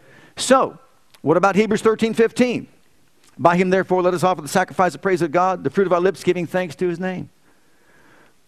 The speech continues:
How often? How often? What does that word say there? Continually. Continually. If we had some kind of praise meter, attitude meter,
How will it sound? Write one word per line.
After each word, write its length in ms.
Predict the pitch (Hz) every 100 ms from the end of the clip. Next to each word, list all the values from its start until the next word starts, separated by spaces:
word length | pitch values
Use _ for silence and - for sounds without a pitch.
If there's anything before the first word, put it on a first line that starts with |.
| _ _ _ -
How 200 | - 170
often? 400 | 165 170 - 196 - _ _ _ _ _ _ _ _ _ _ _ _
How 240 | - 165
often? 400 | 170 180 - 220 - _ _ - _ - _ _ _ _
What 120 | 151
does 80 | 175
that 160 | 185 190
word 200 | 190 -
say 160 | 175
there? 300 | 135 131 139 - - - - -
Continually. 1500 | - 165 165 - 175 196 185 160 156 135 131 117 113 110 82 - - -
Continually. 1300 | - 170 156 - 208 202 170 170 151 139 123 123 92 _ _ _ _ - - - _ _
If 200 | 202 202
we 200 | 220 269
had 300 | 185 208 185
some 260 | - 208
kind 240 | 170 180 156
of 100 | -
praise 340 | 160 160 156
meter, 320 | 147 156 156 - _ _ _ _ _ _ _ _ _ _ _ _ -
attitude 460 | 156 165 139 156 151
meter, 340 | 151 151 151